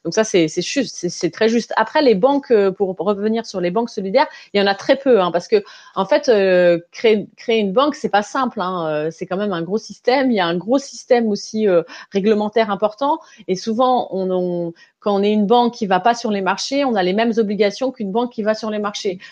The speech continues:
Donc, en fait, la réglementation est très complexe. Donc, il n'y a pas énormément de ch-, de choix, hein. Il y a beaucoup de choix pour placer son argent, c'est-à-dire qu'il peut avoir plusieurs produits, euh, qui sont labellisés Finansol.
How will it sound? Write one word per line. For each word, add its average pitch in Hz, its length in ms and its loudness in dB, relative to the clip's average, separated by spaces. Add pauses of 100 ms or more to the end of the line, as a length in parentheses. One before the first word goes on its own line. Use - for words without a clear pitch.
(120)
Donc, 175 160 -4
en 202 60 0
fait, 240 180 0
la 208 60 -4
réglementation 190 680 -2
est 185 60 -2
très 294 200 -6
complexe. 262 560 0
Donc, 208 180 0
il - 20 2
n'y 220 40 2
a 202 60 -4
pas 320 140 4 (100)
énormément 240 520 2
de 247 40 -4
ch-, 175 200 -8
de 202 100 -2
choix, 180 280 -2
hein. 143 160 -4 (380)
Il 214 40 0
y 233 40 6
a 220 60 2
beaucoup 240 240 0
de 262 60 -2
choix 285 260 0
pour 180 120 -20
placer 262 380 -2
son 190 220 -8
argent, 190 320 -4
c'est-à-dire 190 260 -10
qu'il 190 120 -16
peut 185 80 -4
avoir 170 240 -6 (100)
plusieurs 233 300 -2
produits, 220 560 -2 (320)
euh, 170 40 -6
qui 170 140 -12
sont 180 200 -4
labellisés 208 580 2
Finansol. 220 720 0